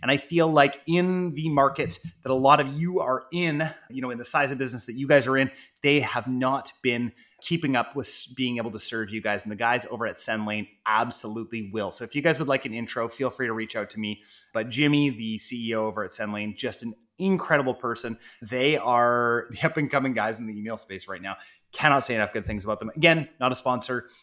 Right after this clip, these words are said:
just really great guys. If you head over there, just tell them that Jordan West sent you. I love, you know, getting nice steak dinners from them, you know, that, that sort of thing. So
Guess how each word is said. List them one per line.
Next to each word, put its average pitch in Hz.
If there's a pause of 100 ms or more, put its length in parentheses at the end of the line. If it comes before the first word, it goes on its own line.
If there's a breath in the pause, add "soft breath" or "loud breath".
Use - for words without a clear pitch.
(120)
just 123
really 120
great 113
guys. 107 (280 loud breath)
If -
you 117
head 131
over 135
there, 127
just 113
tell 123
them 120
that 110
Jordan 113
West 107
sent 107
you. 110
I 107
love, 104
you 120
know, 113
getting 120
nice 113
steak 139
dinners 127
from 143
them, 156 (140)
you 143
know, 139
that, 131
that 139
sort 160
of 139
thing. 196
So -